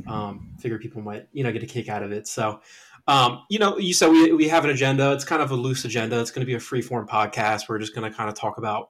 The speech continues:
whatever, whatever pop culture, um, movies,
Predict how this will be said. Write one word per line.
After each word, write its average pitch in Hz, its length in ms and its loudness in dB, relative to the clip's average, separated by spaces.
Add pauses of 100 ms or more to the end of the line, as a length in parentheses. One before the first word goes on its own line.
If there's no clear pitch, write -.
whatever, 107 580 -2
whatever 110 400 -2
pop 117 320 0
culture, 117 680 0 (380)
um, 110 640 -4 (200)
movies, 135 920 -4